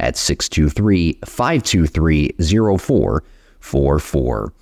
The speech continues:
Before we return to this week's edition of Another Money Show, the biggest sporting event of the year, the Super Bowl just passed,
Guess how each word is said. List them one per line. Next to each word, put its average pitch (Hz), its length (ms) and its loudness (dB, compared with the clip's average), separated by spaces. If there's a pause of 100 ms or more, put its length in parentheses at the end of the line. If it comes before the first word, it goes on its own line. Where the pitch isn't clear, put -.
(580)
Before 180 280 2
we 175 60 2
return 170 520 2
to 165 260 2
this 160 260 0
week's 160 220 0
edition 147 320 2
of 127 80 2
Another 123 260 2
Money 123 320 2
Show, 113 460 2
the 98 80 0
biggest 107 260 2
sporting 117 400 2
event 104 340 0
of 101 220 2
the 101 80 4
year, 113 380 4
the 95 100 2
Super 190 240 0
Bowl 156 260 2
just 107 300 0
passed, - 720 -4